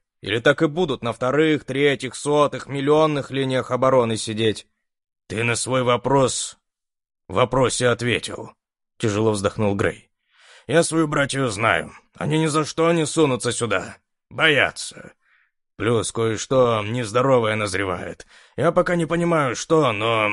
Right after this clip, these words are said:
мне не нравится настроение в моем клане. В общем, буду держать ухо востро. Если что, приказ о твоем переводе в запас будет готов. Но я все же надеюсь, что ты одумаешься». «Хм, посмотрим»,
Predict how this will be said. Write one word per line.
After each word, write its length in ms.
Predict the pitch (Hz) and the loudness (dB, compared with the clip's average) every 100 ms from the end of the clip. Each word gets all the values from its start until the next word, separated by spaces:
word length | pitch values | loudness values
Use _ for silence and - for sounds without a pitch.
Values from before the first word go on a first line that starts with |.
| 113 _ - | -4 _ -14
мне 300 | 95 117 120 | -6 -2 0
не 100 | 117 | 0
нравится 680 | 113 110 123 123 117 123 | 0 2 2 2 -2 -4
настроение 600 | 123 - 104 117 110 107 | -4 -4 -2 0 2 0
в 60 | 104 | -2
моем 200 | 107 98 | -2 -4
клане. 520 | 101 95 82 - - _ _ _ _ - | 0 0 0 -4 -12 _ _ _ _ 0
В 120 | 113 | 2
общем, 640 | 123 - 117 113 101 85 95 | 2 0 -2 -2 -4 -8 -4
буду 300 | 120 117 110 | -4 -2 -4
держать 440 | 120 104 120 107 | -4 0 0 -2
ухо 180 | 107 113 | -6 -4
востро. 560 | 110 - 127 117 76 - _ _ - | -2 -2 0 0 0 -8 _ _ -12
Если 260 | - 92 | -8 -6
что, 400 | 87 - 131 101 _ _ _ | -6 0 2 2 _ _ _
приказ 400 | 90 90 117 110 | -6 0 0 0
о 20 | |
твоем 320 | 101 110 117 104 | -2 0 0 0
переводе 500 | 110 113 127 117 110 | -2 0 0 0 0
в 60 | |
запас 400 | 104 107 131 113 | -2 2 2 2
будет 300 | 101 117 110 | -2 -4 -2
готов. 520 | 110 101 131 104 - - _ _ _ _ _ _ - | -2 0 2 2 0 -10 _ _ _ _ _ _ -10
Но 140 | 90 | -2
я 140 | 113 | 0
все 160 | 107 117 | 0 -2
же 100 | 110 | 0
надеюсь, 440 | 123 98 110 131 | -2 -2 -2 -2
что 160 | - 117 | -2 -4
ты 120 | 117 | 0
одумаешься». 880 | 117 110 156 110 80 78 - - 107 - _ _ _ - | 0 2 0 0 -4 -4 -6 -6 -10 -18 _ _ _ -8
«Хм, 160 | 113 - - | -8 -8 -4
посмотрим», 720 | 120 - 117 113 113 - - | -2 0 -2 -2 -4 -8 -8